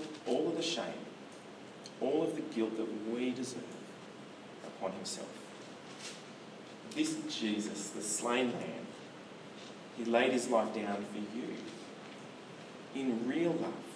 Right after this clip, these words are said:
And do you want acceptance? Do you want purpose? Do you want fulfillment? Do you want genuine love? Jesus is saying,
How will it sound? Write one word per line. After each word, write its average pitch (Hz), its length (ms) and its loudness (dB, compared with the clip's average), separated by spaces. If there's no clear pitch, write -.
And 131 100 -2
do 190 80 0
you 190 80 2
want 185 200 6
acceptance? 160 580 4
Do 156 140 2
you 160 80 6
want 170 220 6
purpose? 180 360 8
Do 165 80 4
you 170 60 8
want 165 120 4
fulfillment? 175 600 6
Do - 80 6
you 185 80 10
want 202 260 4
genuine 151 520 6
love? 123 300 4
Jesus 165 280 6
is - 120 4
saying, 135 280 0